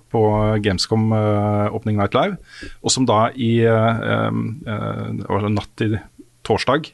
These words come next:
fikk den første gameplay-traileren og masse ny info. Og da jeg gikk gjennom både den traileren og leste om all den infoen, så var det sånn, det er jo, det her høres jo amazing ut, eh, og ser veldig bra ut.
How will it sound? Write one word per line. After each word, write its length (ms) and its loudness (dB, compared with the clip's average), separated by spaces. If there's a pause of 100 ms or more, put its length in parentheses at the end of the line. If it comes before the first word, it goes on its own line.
(120)
fikk 520 -6
den 100 2
første 300 -2
gameplay-traileren 680 0 (120)
og 200 4
masse 300 -2
ny 220 0
info. 360 0
Og 540 -8
da 100 4
jeg 180 0
gikk 60 -20 (120)
gjennom 180 2
både 280 2
den 120 2
traileren 400 0 (460)
og 140 4
leste 300 2
om 60 0
all 60 2
den 140 2 (100)
infoen, 240 0
så 60 -6
var 100 2
det 80 -2
sånn, 100 -6
det 60 -2
er 120 0
jo, 80 -6 (100)
det 160 -8
her 180 -2 (300)
høres 260 -4
jo 60 -4
amazing 420 -4
ut, 240 -6 (460)
eh, 100 0
og 100 -4
ser 420 0
veldig 200 0
bra 160 2
ut. 300 -2